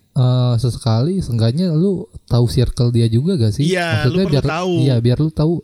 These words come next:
Speaker 1: lakinya ya begini gitu loh.
Speaker 2: Bener.
Speaker 1: Gua lihat ya begini, biasa aja, nggak ada perasaan sama cewek gua. Jadi lu bisa sedikit demi sedikit membangun kepercayaan juga menurut gua gitu.
Speaker 2: Betul.
Speaker 1: Satu sama lain. Jadi
Speaker 2: Makanya gua suka banget, kan gua pernah bilang juga kalau bisa ya pacaran itu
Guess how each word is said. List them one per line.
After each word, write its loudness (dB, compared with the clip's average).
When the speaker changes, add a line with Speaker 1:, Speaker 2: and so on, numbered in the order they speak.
Speaker 1:
lakinya 0
ya 2
begini 0
gitu 0
loh. 2
Speaker 2:
Bener. -6
Speaker 1:
Gua 2
lihat 0
ya 0
begini, 0
biasa 0
aja, -2
nggak 0
ada 0
perasaan -2
sama -2
cewek 0
gua. 0
Jadi -2
lu 0
bisa -2
sedikit -2
demi 0
sedikit -2
membangun 0
kepercayaan -2
juga 0
menurut -2
gua 0
gitu. -2
Speaker 2:
Betul. -6
Speaker 1:
Satu 0
sama 2
lain. 0
Jadi 0
Speaker 2:
Makanya -2
gua -8
suka -6
banget, -8
kan -10
gua -10
pernah -10
bilang -4
juga -6
kalau -8
bisa -4
ya -6
pacaran -10
itu -10